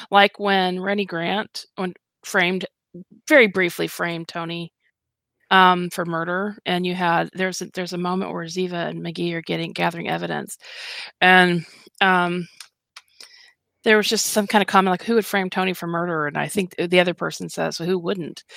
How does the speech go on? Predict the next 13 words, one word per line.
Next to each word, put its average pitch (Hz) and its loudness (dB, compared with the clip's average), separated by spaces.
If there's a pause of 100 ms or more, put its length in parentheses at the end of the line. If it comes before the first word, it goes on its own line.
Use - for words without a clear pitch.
(280)
And 180 6
I - 8
was 185 2
like, 175 6 (840)
"Okay, 156 -2 (960)
that's 214 4
just - -4
unamusing." 170 -2 (1200)
'Cause 247 -2
there's 320 4
a 311 4
dead 254 6
person, 156 -4